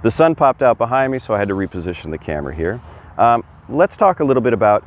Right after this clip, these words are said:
quejarse again. Like I said, it's always good to learn the preposition with it. And if you want to complain about something, you're going to use de. Quejarse de. To complain about whatever. So see if you can translate this one.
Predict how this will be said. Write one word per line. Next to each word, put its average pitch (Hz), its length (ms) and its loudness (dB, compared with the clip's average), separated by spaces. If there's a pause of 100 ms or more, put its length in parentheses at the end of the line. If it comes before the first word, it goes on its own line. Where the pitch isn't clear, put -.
(140)
quejarse 104 640 -2
again. 107 480 -4
Like 117 140 2
I 131 60 4
said, 135 200 0
it's 127 140 -4 (100)
always 127 360 2
good 127 220 -4
to 123 100 -6
learn 113 440 0
the 104 60 -4
preposition 101 640 -4
with 131 200 2
it. 135 140 2 (220)
And 95 100 -6
if 95 120 -6
you 117 80 -2
want 113 160 -2
to - 20 -6
complain 92 640 -6
about 120 460 -2
something, 92 600 -6
you're 101 120 -6
going 92 260 -6
to 92 120 -12
use 85 360 -8 (460)
de. 87 240 0 (600)
Quejarse 117 760 -4 (440)
de. 82 200 0 (400)
To 123 100 -4
complain 113 420 -2
about 87 400 0 (320)
whatever. 85 500 -2 (140)
So 127 100 2
see 175 200 2
if 190 120 2
you 165 80 0
can 135 100 0
translate 113 500 -2
this 147 200 -4
one. 76 160 -10